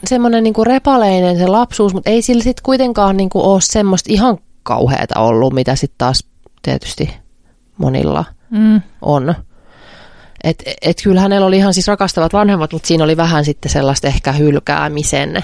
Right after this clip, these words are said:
Speaker 2: Mm.
Speaker 1: pelko, tai hylkäämiskokemuksia varmaan sit, kun sit se puhuu tossa kirjassa siis paljon siitä, että hänellä on siis tosi paha niinku hylkäämispelko.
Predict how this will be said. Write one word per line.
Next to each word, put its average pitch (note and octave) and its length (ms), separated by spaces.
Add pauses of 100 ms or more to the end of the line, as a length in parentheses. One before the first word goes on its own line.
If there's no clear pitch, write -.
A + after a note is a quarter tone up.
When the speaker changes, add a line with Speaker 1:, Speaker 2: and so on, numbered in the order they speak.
(500)
Speaker 2:
Mm. G3 320 (140)
Speaker 1:
pelko, G#3+ 480 (120)
tai F3+ 360 (320)
hylkäämiskokemuksia D#3+ 1080
varmaan C3+ 320
sit, - 140
kun - 100
sit - 160
se A#2 120 (100)
puhuu C3 260
tossa - 180
kirjassa C#3+ 300
siis - 140
paljon D3 260
siitä, C#3 220
että - 100
hänellä B2+ 260
on - 120
siis F3 160
tosi - 260
paha F#3+ 280
niinku G3+ 200
hylkäämispelko. - 1500